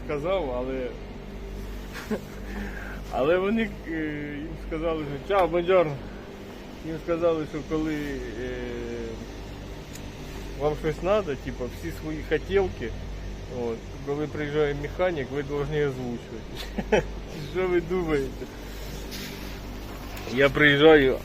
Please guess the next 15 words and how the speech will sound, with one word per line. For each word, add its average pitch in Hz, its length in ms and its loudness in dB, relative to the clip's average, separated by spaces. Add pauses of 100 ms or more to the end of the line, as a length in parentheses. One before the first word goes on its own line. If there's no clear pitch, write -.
а 139 80 6
вони 156 200 8
до 151 160 6
мене, 147 340 10
як 127 200 4
до 135 120 2
того, 147 320 8 (180)
як 160 240 6
до 190 120 4
Діда 175 360 8
Мороза 165 640 10
з - 280 -4
письмами 147 540 4
прийшли, 143 600 6
коротше, 127 420 0